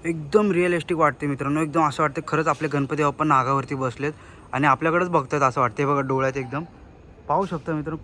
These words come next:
किती सुंदर वाटते मित्रांनो, नक्की या एकदा, नक्की. मी तर बोलेल खरंच नक्की या गणपतीला बघायला, एवढी सुंदर मूर्ती मित्रांनो, शपथ एकदम भारी वाटते. तर तुम्हाला मी आता, मी दर्शन घेतो आणि व्हिडिओ वगैरे काढून तुम्हाला दाखवतो. तर चला, गणपती बाप्पा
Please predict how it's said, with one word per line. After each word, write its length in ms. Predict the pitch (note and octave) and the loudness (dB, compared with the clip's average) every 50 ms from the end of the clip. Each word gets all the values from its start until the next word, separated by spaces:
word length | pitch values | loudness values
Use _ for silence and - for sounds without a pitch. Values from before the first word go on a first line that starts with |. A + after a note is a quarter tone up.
| - - | -14 -18
किती 280 | - E3 - - G#3 G3+ | -18 -18 -14 -10 -10 -10
सुंदर 320 | - - E3 D#3 D3+ D#3 | -6 -6 -4 -4 -2 -2
वाटते 300 | D3 C3+ B2+ A2+ - C#3 | -2 -2 -4 -6 -8 -8
मित्रांनो, 420 | C3 B2+ A2+ - A#2+ B2 B2 C3+ E3 F3 - - - - - - - - - - - | -8 -8 -6 -6 -6 -6 -6 -6 -8 -10 -12 -20 -20 -20 -20 -20 -20 -20 -20 -12 -4
नक्की 320 | D3+ E3 E3+ - - F#3+ G3 | -4 -4 -4 -4 2 4 6
या 80 | F#3 | 6
एकदा, 180 | E3+ D#3 D3 D#3 | 6 4 2 2
नक्की. 380 | D#3+ D#3 D3+ C#3+ - - E3 | 2 2 0 -2 -6 -4 -2
मी 180 | D#3+ D#3+ D#3+ E3 - | 0 0 0 0 0
तर 40 | E3+ | 0
बोलेल 280 | D#3+ D#3+ D#3+ D#3+ E3 D#3+ - | 0 2 2 2 0 -2 -6
खरंच 280 | - D3+ D3 E3 D3+ - D#3+ | -6 -4 -4 -4 -4 -6 -6
नक्की 400 | D3+ D3+ D3+ - - - F3+ F3 | -6 -6 -6 -10 -10 -8 -6 -6
या 100 | E3+ D3+ | -6 -6
गणपतीला 400 | D3 D3 C#3 C3 C3+ C3+ C#3 C#3 | -6 -8 -8 -8 -8 -8 -8 -8
बघायला, 240 | C3+ C3+ C3+ C3+ D3+ D#3+ - - - - - - - - - - | -8 -8 -8 -8 -10 -12 -14 -20 -20 -20 -20 -20 -20 -20 -12 -8
एवढी 240 | C#3 C#3 D#3 F3 F3+ | -6 -4 -4 -4 -6
सुंदर 280 | - D#3 D3+ D#3 D#3 | -6 -6 -4 -4 -2
मूर्ती 320 | D#3 D#3 D3+ C#3+ C3+ - D#3 | -2 -2 -4 -6 -4 -4 -4
मित्रांनो, 360 | D3+ C3+ - C#3+ C#3+ D3 D3 C3+ - | -4 -4 -6 -6 -6 -6 -8 -8 -12
शपथ 320 | D3+ - - - E3 D3+ | -14 -14 -10 -8 -8 -6
एकदम 240 | D3+ C#3+ E3 E3 D#3+ B2+ | -6 -6 -4 -6 -6 -8
भारी 220 | - G2+ A#2 B2 C#3+ | -10 -12 -10 -8 -6
वाटते. 380 | C#3 C3 A#2 - - - D3+ E3+ E3+ - - - - - - - | -6 -6 -8 -10 -10 -10 -10 -10 -12 -16 -20 -20 -20 -20 -14 -14
तर 40 | C3+ | -12
तुम्हाला 340 | B2+ - D3 D3 C#3+ D3+ D3 | -8 -6 -6 -4 -4 -4 -4
मी 200 | D3 D3+ D#3 E3 D3+ C#3+ - - - - | -2 -2 -4 -4 -6 -10 -18 -20 -18 -18
आता, 280 | C#3+ C3+ - C#3+ C3+ C#3 - - - - | -18 -12 -10 -10 -10 -10 -12 -18 -14 -8
मी 140 | D3 C#3 D3 | -4 -2 -2
दर्शन 320 | D3+ D3+ C#3+ C#3 E3+ E3 | -2 -2 -2 -2 -2 -2
घेतो 320 | D3 C#3 C3 - D3+ E3+ - - - - - - - - - - | -2 -2 -4 -6 -8 -10 -10 -14 -20 -20 -20 -20 -20 -20 -16 -10
आणि 160 | B2 C3 C#3 | -6 -6 -4
व्हिडिओ 300 | C#3 C#3+ C#3+ C#3 D3 C#3+ | -2 -2 -2 -2 -2 -2
वगैरे 180 | C#3+ C#3 C#3+ C#3+ | -2 -4 -6 -8
काढून 260 | C#3 C3 C3 C#3 C#3 | -8 -8 -8 -8 -6
तुम्हाला 200 | C#3 C#3 C#3 C3+ | -6 -6 -6 -6
दाखवतो. 360 | C3 B2+ B2 - C3 B2+ D#3 D#3+ - - - - | -8 -10 -12 -14 -12 -10 -10 -12 -12 -18 -16 -16
तर 60 | B2 - - | -16 -12 -10
चला, 180 | D3+ C3 B2 A2+ - - - - - - - - - - - | -10 -10 -10 -12 -16 -20 -20 -20 -20 -20 -20 -20 -20 -16 -10
गणपती 300 | C#3+ C#3 C3+ C3 D3+ D3+ | -8 -8 -6 -6 -6 -8
बाप्पा 220 | D#3 C3 - - | -8 -8 -10 -14